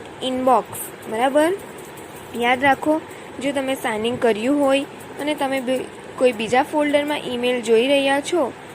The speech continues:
તો ફોલ્ડર્સ યાદીમાં શું લખેલું છે? જો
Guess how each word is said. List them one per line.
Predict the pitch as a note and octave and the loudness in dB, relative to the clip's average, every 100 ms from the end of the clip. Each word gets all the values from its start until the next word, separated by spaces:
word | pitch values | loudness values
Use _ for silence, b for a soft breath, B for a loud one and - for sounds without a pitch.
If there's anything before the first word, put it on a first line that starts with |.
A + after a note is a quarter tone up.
| - - | -12 -10
તો | |
ફોલ્ડર્સ | B3+ C4 A#3 A#3 C4+ C#4+ | -4 2 2 4 2 2
યાદીમાં | C4+ A#3 A3 B3+ C4 | 0 0 -2 -2 -2
શું | D4+ D4+ | -2 0
લખેલું | C#4+ D4 C4+ C4+ | 0 2 0 -2
છે? | - D#4 | 0 0
જો | - C#4+ | 0 -2